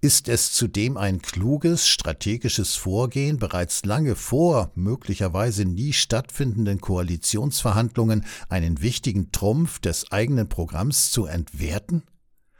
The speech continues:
Das Wahlprogramm der Linken jedenfalls widerspricht Bartsch. Dort finden sich zum Thema Krieg und Frieden einige gute Positionen.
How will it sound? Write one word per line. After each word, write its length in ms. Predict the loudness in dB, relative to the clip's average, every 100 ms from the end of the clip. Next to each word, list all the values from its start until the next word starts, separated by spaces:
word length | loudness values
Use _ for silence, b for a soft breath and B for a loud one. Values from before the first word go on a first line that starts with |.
| B B B B
Das 300 | 2 4 4
Wahlprogramm 600 | 4 4 4 2 2 2
der 140 | 4 4
Linken 460 | 4 2 2 0
jedenfalls 720 | 0 0 -2 0 0 2 0 0
widerspricht 680 | 2 2 0 0 0 -2 -2
Bartsch. 500 | -2 -2 -2 -4 -4 B B B
Dort 240 | 4 4
finden 360 | 2 0 2 2
sich 180 | 2
zum 160 | 2 -2
Thema 320 | 2 0 0
Krieg 400 | -2 0 0 2
und 180 | -2 -2
Frieden 440 | -2 0 0 0
einige 500 | 0 0 2 2 2
gute 380 | 0 -2 0 -2
Positionen. 880 | 0 0 0 -2 0 0 -2 -6